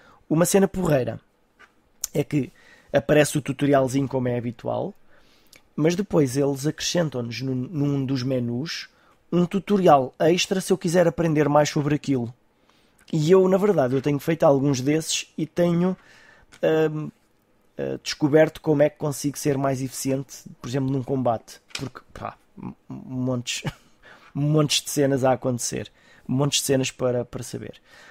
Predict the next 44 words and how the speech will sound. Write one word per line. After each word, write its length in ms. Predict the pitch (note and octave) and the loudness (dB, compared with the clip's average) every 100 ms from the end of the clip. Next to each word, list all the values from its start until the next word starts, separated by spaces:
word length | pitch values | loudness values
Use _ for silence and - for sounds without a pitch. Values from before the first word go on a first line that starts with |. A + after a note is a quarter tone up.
| - | -10
Pá, 160 | C#3 - | -6 -6
e 160 | F3 F#3+ | -2 0
então 300 | F#3+ G3 F#3+ F#3 | 4 4 4 2
o, 560 | E3 D3 C#3+ C3 D3+ | -4 -6 -6 -6 -2
o 60 | C3+ | 0
jogo 260 | D#3 D#3+ | 2 2
está 180 | - D#3 | 2 2
a 60 | C#3 | 2
ser 180 | B2 G#2 | 0 -6
fixe, 400 | - C3+ - - | -4 -4 -6 -6
apesar 320 | C3+ - C#3+ C#3+ | -6 2 4 4
do, 100 | C#3+ - - | -2 -8 -12
do 80 | B2+ | -8
jogo 220 | B2+ C#3+ | -6 -6
estar 160 | - C#3 | -4 -2
sempre 280 | - C#3+ C3+ | -2 -4 -4
a 20 | |
ser 240 | D3 B2+ | -2 -4
parado. 600 | - - A#2 A#2+ B2 D3+ - _ _ _ _ _ _ _ _ - | -4 -6 -2 -2 -2 -4 -8 _ _ _ _ _ _ _ _ 0
Eu 160 | D3+ D3 | 4 6
imagino 480 | D3 D3 B2+ D3 C#3+ | 6 4 4 0 0
que 160 | C#3+ | -4
daqui 320 | C3+ C3+ C#3 | -4 -2 2
a 40 | C3+ | 4
algum 340 | C3+ B2+ C3 | 4 2 -2
tempo 300 | A#2+ C3+ C3+ | 0 -2 -2
isso 180 | C3 - | -6 -4
deixe 160 | C#3 - | -2 -2
de 80 | B2+ | -4
acontecer 380 | C3 B2 C#3 C3+ | -4 -2 -4 -2
com 140 | B2 | -4
tanta 260 | B2+ B2 A#2 | -4 -8 -10
frequência. 720 | - - C3 B2 - C3+ D#3 _ _ _ _ - - _ - | -12 -10 -8 -8 -8 -10 -10 _ _ _ _ -12 -12 _ -8
Ah, 420 | C#3 B2 A#2+ A#2+ | -2 -2 -2 -4
mas 340 | - D3+ E3 E3 | -2 2 4 6
ainda 220 | F3 D3 | 4 4
assim 360 | C3 - D3+ E3 | 2 -2 -4 -4
eu 80 | |
estou 220 | C#3 - C#3+ | -6 -4 -4
a 20 | |
gostar. 380 | - B2+ A2+ - _ - - _ _ - | -4 -6 -6 -8 _ -20 -20 _ _ 0
As 180 | D3+ D3+ | 2 4
side 300 | - F3 - | 4 4 2
quests 640 | - C#3 A#2+ - - - | 2 2 0 -6 -10 -10